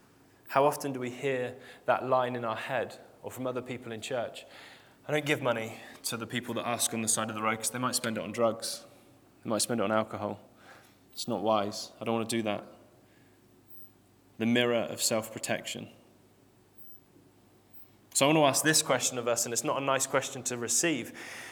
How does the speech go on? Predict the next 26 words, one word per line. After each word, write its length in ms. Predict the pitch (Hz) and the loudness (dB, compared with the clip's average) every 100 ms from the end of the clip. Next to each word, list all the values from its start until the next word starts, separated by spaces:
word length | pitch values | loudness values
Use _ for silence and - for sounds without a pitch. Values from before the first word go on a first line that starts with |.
| - - | -14 4
How 280 | 226 180 | 8 8
often 360 | 190 - - 139 | 8 2 -4 -2
do 100 | 139 | -2
you 160 | 135 131 | -2 -4
give 240 | 131 - | -6 -4
gifts 340 | 139 127 - - | -4 -4 -6 -8
to 140 | 135 | -4
those 300 | 120 117 - | -2 -2 -4
that 100 | 107 | -8
you 140 | 110 | -6
love 440 | 113 131 113 - - - - - | -2 -2 -2 -6 -18 -20 -18 -10
with 160 | 113 | -6
an 100 | 110 | -4
agenda? 380 | 104 120 120 - - - - - - - - _ _ _ _ - - - - | -4 -4 -4 -8 -14 -16 -18 -20 -20 -20 -20 _ _ _ _ -20 -20 0 6
How 180 | 156 | 10
often 260 | 175 175 160 | 10 6 0
at 80 | 120 | 2
Christmas 480 | 185 160 156 131 143 | 2 2 0 0 0
when 120 | 143 | -2
you 80 | 135 | 2
give 220 | 160 156 | 4 6
out 200 | 139 - | 6 6
gifts 280 | 160 156 147 | 4 4 2
under 200 | 135 131 | 0 -2
the 120 | 123 | -4
tree, 400 | - 185 147 | 2 2 2